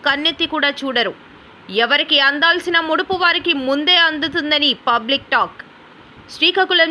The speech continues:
జిల్లా అంతటా దీపావళి పండుగ వస్తుందంటే చాలు, చిన్నారుల ఆనందానికి అవధులుండవు. ఇంటిల్లిపాది బాణసంచా కాల్చడం, దీపాల కాంతుల్లో ఆనందంగా జరుపుకోవడం ఆనవాయితీ. ఈ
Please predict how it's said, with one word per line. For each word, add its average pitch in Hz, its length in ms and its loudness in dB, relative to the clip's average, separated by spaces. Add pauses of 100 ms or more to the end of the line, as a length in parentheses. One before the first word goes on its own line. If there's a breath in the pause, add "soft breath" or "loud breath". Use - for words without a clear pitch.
(120)
జిల్లా 294 300 2
అంతటా 285 280 0 (200)
దీపావళి 269 440 0 (100)
పండుగ 254 280 0 (120)
వస్తుందంటే 269 500 0 (100)
చాలు, 220 200 0 (200)
చిన్నారుల 247 460 2 (200)
ఆనందానికి 254 580 0 (200)
అవధులుండవు. 233 580 -2 (520 loud breath)
ఇంటిల్లిపాది 277 640 0 (120)
బాణసంచా 285 560 0 (100)
కాల్చడం, 277 420 0 (140)
దీపాల 262 340 2 (140)
కాంతుల్లో 277 460 0 (140)
ఆనందంగా 302 440 0 (100)
జరుపుకోవడం 240 680 0 (140)
ఆనవాయితీ. 220 600 0 (460 loud breath)
ఈ 214 40 2